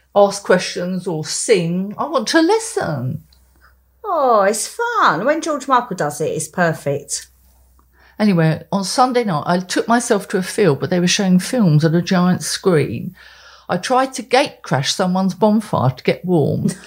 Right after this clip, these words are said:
Speaker 1: And then I tried to order a taxi back to my car, which I'd forgotten where it was.
Speaker 2: You couldn't wait to get away, could you? You were desperate.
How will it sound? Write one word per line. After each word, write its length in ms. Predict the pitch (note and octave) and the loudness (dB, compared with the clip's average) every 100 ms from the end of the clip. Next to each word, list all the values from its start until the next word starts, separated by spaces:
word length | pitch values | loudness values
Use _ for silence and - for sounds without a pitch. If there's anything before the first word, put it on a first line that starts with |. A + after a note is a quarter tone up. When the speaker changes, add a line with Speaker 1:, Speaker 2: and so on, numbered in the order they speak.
| - - - | -20 -20 -4
Speaker 1:
And 100 | F#3+ | -2
then 120 | G3 | 0
I 140 | B3 E4 | 0 0
tried 340 | - B3+ G3+ | 2 2 2
to 120 | A3 | -2
order 220 | G3+ F#3+ F3+ | -4 -4 -6
a 60 | |
taxi 580 | - B3 - - - C#3+ - | -6 -6 -6 -8 -10 -12 -4
back 220 | G#3+ - - | -4 -4 -12
to 100 | G3 | -8
my 200 | F3 D#3+ | -4 -6
car, 640 | D#3+ - F3+ A#2 - C#3+ F3+ - - - _ - | -8 -2 0 0 -4 -6 -6 -12 -20 -20 _ -2
which 200 | F#3+ D#3+ | 0 2
I'd 200 | F#3+ F#3 | 0 0
forgotten 340 | A3 - - | -4 -4 -2
where 180 | F3+ F#3 | 2 2
it 120 | F3 | 2
was. 640 | G#3 F3+ C#3 D3 - - - _ _ _ _ _ _ | 2 2 2 -2 -6 -14 -18 _ _ _ _ _ _
Speaker 2:
You 160 | G3+ C4 | -2 0
couldn't 240 | C#4 F3+ | 2 0
wait 200 | E3+ C#3+ | 0 0
to 100 | - | -2
get 160 | E3+ D3+ | 0 0
away, 280 | D#3 D#3 C#3+ | 2 0 0
could 280 | C#3 D#3 D3+ | -2 -6 -2
you? 200 | C3+ C3 - _ | -6 -6 -12 _
You 140 | - F3 | -6 -2
were 60 | |
desperate. 560 | D#3+ E3+ - - D#3 C#3+ | 2 2 0 -2 -2 -2